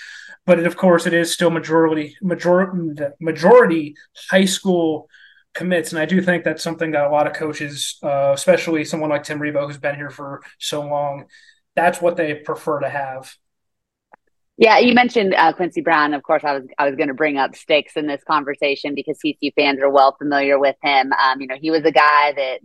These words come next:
Speaker 2: that, you know, had some kind of, like, reclassifying or something. It took him a while to kind of find his, his first collegiate home, but he was, uh,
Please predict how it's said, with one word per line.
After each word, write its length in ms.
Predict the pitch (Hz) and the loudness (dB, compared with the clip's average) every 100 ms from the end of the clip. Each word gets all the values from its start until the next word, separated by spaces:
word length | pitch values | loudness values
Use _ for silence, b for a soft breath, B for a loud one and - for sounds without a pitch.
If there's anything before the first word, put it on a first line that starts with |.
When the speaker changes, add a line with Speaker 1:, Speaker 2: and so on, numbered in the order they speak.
| - | -8
Speaker 2:
that, 200 | 123 139 | -6 -4
you 80 | |
know, 120 | 135 127 | -4 0
had 220 | 143 139 | 0 -2
some 360 | - 143 139 131 | -2 -4 -4 -4
kind 180 | 143 139 | -2 -2
of, 140 | 120 | -2
like, 180 | 120 - | -4 -6
reclassifying 760 | 170 170 - 160 160 156 160 156 | -6 -4 2 2 0 0 0 0
or 20 | |
something. 200 | 151 147 | -4 -8
It 80 | 143 | -8
took 120 | 170 | -2
him 60 | 170 | 0
a 80 | |
while 240 | 139 143 147 | 4 4 4
to 80 | 143 | 0
kind 140 | 147 | -6
of 60 | 131 - | -10 -4
find 280 | 143 147 147 | 0 -2 -4
his, 140 | 147 - | -12 -12
his 160 | 156 - | -16 -12
first 220 | - 143 - | -10 -10 -6
collegiate 320 | 151 143 - | -4 -4 -4
home, 240 | 147 151 | 0 0
but 100 | 151 | 0
he 80 | 147 | -2
was, 120 | 156 - | -2 -2
uh, 340 | - 80 - | -4 -4 -6